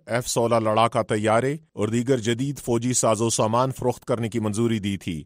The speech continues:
اور Pentagon کے مطابق اسلحے کی اس مجوزہ فروخت سے پاکستان کے موجودہ اور مستقبل کے سیکیورٹی خطرات سے نمٹنے میں مدد ملے گی۔ محمد جلیل، Voice آف امریکہ، اسلام آباد۔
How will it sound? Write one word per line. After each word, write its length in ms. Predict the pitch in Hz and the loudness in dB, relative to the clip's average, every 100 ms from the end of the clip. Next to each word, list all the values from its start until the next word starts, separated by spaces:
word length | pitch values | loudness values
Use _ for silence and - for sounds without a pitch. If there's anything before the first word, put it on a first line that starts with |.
| _ | _
اور 180 | - 104 | -2 0
Pentagon 520 | 117 117 120 113 117 | 2 0 0 0 0
کے 100 | 110 | -2
مطابق 540 | 107 107 110 131 143 113 | -2 2 2 2 -2 -4
اسلحے 320 | 117 120 120 | -2 0 0
کی 120 | 120 | -2
اس 120 | 113 | -2
مجوزہ 380 | 107 101 110 110 107 | -2 0 0 0 0
فروخت 260 | 123 120 - | 0 -2 -2
سے 120 | 131 | -4
پاکستان 580 | 110 104 113 - 117 113 | -2 -2 -2 -2 -2 -2
کے 120 | 113 | -2
موجودہ 600 | 101 98 107 110 127 151 | -2 -2 -2 2 2 2
اور 160 | 110 110 | -2 -2
مستقبل 460 | 113 - 117 120 117 | -2 -2 -4 -4 -4
کے 100 | 120 | -4
سیکیورٹی 540 | 117 113 117 110 123 | -4 -2 -2 -2 -6
خطرات 440 | - 110 110 120 | -4 -2 0 0
سے 100 | - | 0
نمٹنے 420 | 120 107 107 - 117 | -4 -2 -2 -2 -2
میں 120 | 113 | -2
مدد 300 | 107 120 107 | 0 -2 -2
ملے 220 | 110 104 | -2 -2
گی۔ 280 | 85 90 73 _ | -2 -6 -8 _
محمد 380 | 85 101 120 123 | -4 -2 0 0
جلیل، 500 | 107 110 117 147 147 - - | 0 0 0 -4 -8 -16 -12
Voice 320 | 80 113 - | -4 -2 -2
آف 120 | 123 | -4
امریکہ، 380 | 127 120 120 - | -4 -2 -4 -4
اسلام 340 | 120 120 143 123 | -6 -6 -6 -6
آباد۔ 260 | 87 76 | -6 -8